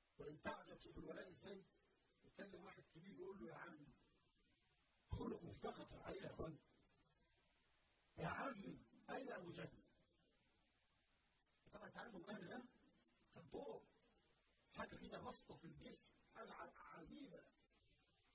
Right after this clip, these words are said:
واحد صغير، شاب صغير يسأل عليه: "يا ابني، ده هيقطعك بإيده، ده مسك عبد الله بن مسعود من ودنه، بالشيء قطع ودنه."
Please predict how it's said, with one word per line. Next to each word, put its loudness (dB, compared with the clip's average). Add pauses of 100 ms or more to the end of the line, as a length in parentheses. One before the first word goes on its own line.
(480)
واحد 2
صغير، 2
شاب 2
صغير 6
يسأل 4
عليه: 0
"يا 6
ابني، 2
ده 0
هيقطعك 2
بإيده، 0 (240)
ده 10
مسك 6
عبد 4
الله 6
بن 0
مسعود 0
من 4
ودنه، 4 (200)
بالشيء 6
قطع 6
ودنه." 0